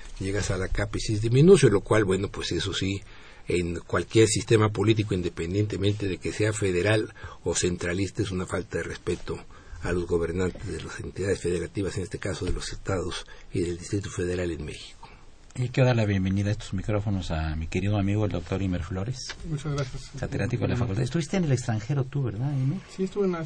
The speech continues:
Speaker 3: un de año sabático en Georgetown, en la Escuela de
Speaker 2: Cuéntanos,
Speaker 3: Derecho.
Speaker 2: ¿en Georgetown, Georgetown en, en Washington?
Speaker 3: En Washington, D C, en la Escuela de Derecho. Pues básicamente tenía una invitación para hacer una estancia de investigación. Dije: "Pues sí, voy para allá". Me dice: "Oye, ya que vienes, ¿no quieres dar clases?".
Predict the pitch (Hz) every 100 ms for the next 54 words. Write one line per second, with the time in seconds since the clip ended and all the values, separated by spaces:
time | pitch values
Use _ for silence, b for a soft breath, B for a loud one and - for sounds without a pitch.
0 | 156 156 156 143 151 165 156 143 143 156
1 | 131 127 120 127 135 135 160 123 - 143
2 | 127 117 104 - - 107 131 147 - 143
3 | 117 135 139 151 131 98 87 92 123 135
4 | 160 202 247 135 131 139 123 123 165 165
5 | 135 120 - - 143 131 123 123 123 -
6 | - B B B B 135 160 180 165 160
7 | 160 151 160 160 139 127 151 139 151 147
8 | - 147 147 123 127 120 165 220 - 135
9 | 139 - - 196 170 151 127 123 175 233
10 | - - - - 147 170 180 175 160 165
11 | 156 151 151 143 139 160 160 160 214